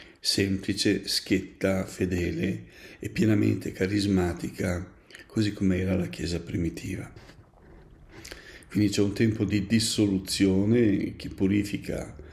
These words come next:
la Chiesa e dunque anche il mondo da tutte quelle che sono le corruzioni ormai secolari, che sono diventate modo,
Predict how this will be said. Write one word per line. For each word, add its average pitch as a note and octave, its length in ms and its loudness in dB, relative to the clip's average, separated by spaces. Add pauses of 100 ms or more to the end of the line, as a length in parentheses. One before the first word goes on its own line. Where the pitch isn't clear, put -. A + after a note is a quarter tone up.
(300)
la D2+ 120 -6
Chiesa G2+ 640 2
e G2 140 0
dunque A2 420 2
anche F#2+ 280 0
il F3 120 -2
mondo G#2+ 340 4
da - 140 -2
tutte - 220 -14
quelle - 200 -6
che - 140 -8
sono G2+ 460 0 (440)
le F#2+ 240 -2
corruzioni F#2+ 1080 2
ormai F2+ 380 2
secolari, G2 960 0 (280)
che - 140 -12
sono F#2 260 2
diventate F2 800 -2
modo, G#2+ 720 4